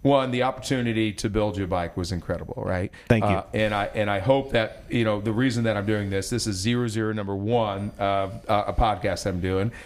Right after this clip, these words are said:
Speaker 1: Um, one, I wanna be able to share the story like I do with everybody. A bike, uh, or car, or anything that you do is a story. There's a story behind it. There's a reason why we do it, and it's a, it's a,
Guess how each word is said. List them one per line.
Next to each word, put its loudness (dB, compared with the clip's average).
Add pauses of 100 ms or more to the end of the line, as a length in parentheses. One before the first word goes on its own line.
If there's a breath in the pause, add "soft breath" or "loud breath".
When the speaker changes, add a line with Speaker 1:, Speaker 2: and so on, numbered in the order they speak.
(240 loud breath)
Speaker 1:
Um, 0 (180)
one, 4
I 4
wanna 0
be 2
able -2
to -4
share 0
the -4
story -2
like -2
I 2
do -2
with -4
everybody. -4
A 0
bike, 0 (100)
uh, 0
or -2
car, 2
or 0
anything 0
that -4
you -2
do 2 (400 loud breath)
is 4
a -2
story. -6
There's -2
a -4
story 2
behind -4
it. -4
There's -4
a -2
reason 0
why -2
we -4
do -2
it, -4
and -2
it's -4
a, -6
it's -2
a, -2